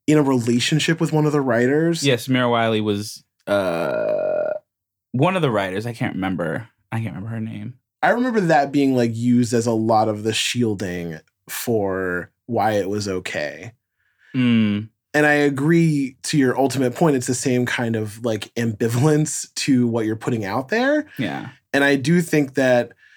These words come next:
Speaker 1: um, with music, with art, with video games, you do have some kind of responsibility.
Speaker 2: Yeah.
Speaker 1: And especially if you're gonna touch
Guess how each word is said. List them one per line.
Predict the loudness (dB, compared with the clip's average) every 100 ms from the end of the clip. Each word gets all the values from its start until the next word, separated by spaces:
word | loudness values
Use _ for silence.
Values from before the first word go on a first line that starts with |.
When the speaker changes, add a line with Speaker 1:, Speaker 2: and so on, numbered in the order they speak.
| _ 0
Speaker 1:
um, | 2 2 0 -4 -8 _ _ _ _ _ -4
with | -2 -2 -2
music, | 0 2 2 0 -2
with | -4 0
art, | 2 4 0 -4 -4
with | -4 -2
video | 2 4 6 4
games, | 2 0 2 0 -2 -10
you | -6 -2 0 0
do | 0 0 2
have | 0 -2 -4 -12 -10
some | -4 -2
kind | 0 -2
of |
responsibility. | -2 -4 -6 -4 -2 0 0 -2 -4 -6 -10
Speaker 2:
Yeah. | -12 -12 -14 _ _ _ _ 0
Speaker 1:
And | 2 4 4 2 -2 _
especially | -6 -2 0 0 0
if |
you're | 0
gonna | 0 -2
touch | 0 0 0 -6